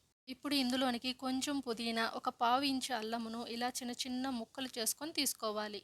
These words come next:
ఇప్పుడు వీటన్నింటినీ ఇలా ఒక బ్లెండర్ లేదంటే మిక్సీ జార్లోనికి వేసుకోవాలి. మైక్రోగ్రీన్స్‌ను చిన్న చిన్న ముక్కలుగా కట్ చేసుకొని వేసుకోవాలి. మనం పక్కన పెట్టుకున్న వాటర్ ఉంది కదా, ఆ వాటర్ను కూడా ఇందులో పోసుకోవాలి.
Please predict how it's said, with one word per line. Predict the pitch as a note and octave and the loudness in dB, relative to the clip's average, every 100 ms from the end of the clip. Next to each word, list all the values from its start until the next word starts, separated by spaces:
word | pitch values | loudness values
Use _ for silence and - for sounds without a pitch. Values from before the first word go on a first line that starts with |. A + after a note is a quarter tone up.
| _ | _
ఇప్పుడు | _ C4 | _ -4
వీటన్నింటినీ | C#4 C4+ B3+ B3+ C4+ B3+ B3 B3+ | -2 2 2 4 2 0 2 0
ఇలా | A3 A#3+ B3+ | 2 0 0
ఒక | B3 | 0
బ్లెండర్ | A#3+ A#3+ A#3+ B3+ C#4+ | 0 2 2 4 2
లేదంటే | B3+ A#3 A#3 A#3 C#4+ | 2 0 0 0 0
మిక్సీ | B3+ A#3 - C4 | 0 0 0 2
జార్లోనికి | B3 A#3 A3+ A#3+ D4+ | 2 0 -2 -4 0
వేసుకోవాలి. | D4+ A3 - A#3 G#3 G#3 G#3 - B3+ | 2 4 2 0 0 0 -2 -8 -2
మైక్రోగ్రీన్స్‌ను | B3 B3+ C#4+ D#4 C#4 B3+ A3 C4 | 2 2 4 2 4 -2 0 -2
చిన్న | - B3+ | 0 0
చిన్న | C4 D4 C#4+ | 0 2 2
ముక్కలుగా | C#4+ B3 - A#3+ A#3 | 2 0 2 2 2
కట్ | C#4 B3 - - | 2 2 2 -2
చేసుకొని | C4 - - C4+ | 0 0 0 -2
వేసుకోవాలి. | D#4+ B3+ A#3 - A3+ A3+ A3 A3 B3 | 2 4 4 0 -2 -2 0 -4 -2
మనం | B3+ D4 | -2 0
పక్కన | C#4+ B3 C4+ C#4 | 0 0 0 -2
పెట్టుకున్న | C4+ - - C4 | -4 -6 -4 0
వాటర్ | C#4+ A#3+ A#3+ C#4+ | 4 4 4 0
ఉంది | C4 B3 | -4 -4
కదా, | C4 A#3+ C#4 E4 | -2 2 2 4
ఆ | C4 | 4
వాటర్ను | A#3 A3+ A3 B3+ B3 | 6 4 4 -2 -2
కూడా | B3 B3 | 2 4
ఇందులో | C#4 A#3+ A#3 C4+ | 4 2 2 2
పోసుకోవాలి. | D4 A#3 - A3+ G#3+ G#3+ G#3+ | 2 -2 0 0 2 2 0